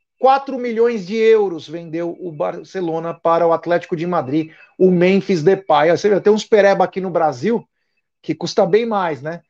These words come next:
Então, Memphis Depay, Atlético de Ma-, tá no Atlético de Madrid, mas tem Barcelona e Celta hoje, dezesseis horas. Às dezessete horas, um time que precisa acordar na temporada. Tá levando paulada aí.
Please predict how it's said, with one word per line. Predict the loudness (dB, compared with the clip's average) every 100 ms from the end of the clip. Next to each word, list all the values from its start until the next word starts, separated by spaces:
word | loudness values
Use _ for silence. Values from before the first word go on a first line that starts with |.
| _
Então, | -6
Memphis | -4 -4 -4
Depay, | -2 0 2 2
Atlético | 2 -2 -4
de | -4
Ma-, | -2 -2
tá | -2 -2
no |
Atlético | 0 -2 -2
de | -2
Madrid, | 0 -2 -6 -8
mas | -4
tem | 0 2 4
Barcelona | 4 2 0 0 2 0
e | -2
Celta | -6 -4 -2 -4 -2
hoje, | 2 2 2 -6
dezesseis | -12 -12 -10 -12 -6
horas. | -4 -4 -6 -14 _ _ _ _ _ _ _
Às | -2 -2 0
dezessete | 0 2 2 2 -2 -2 2
horas, | 4 2 0 -12 -20 _ _ _ _
um | -6 -6
time | -2 0 0
que | -2
precisa | -2 0 -2 -4 -8 -2 -2 0 -2
acordar | 0 2 2 2 2
na | 0
temporada. | -4 -6 0 2 4 2 0 -4 -14 _ _ _ _ _
Tá | -2
levando | 2 2 0 -2
paulada | 0 2 4 2 2 0
aí. | 0 0 -2 -4 -6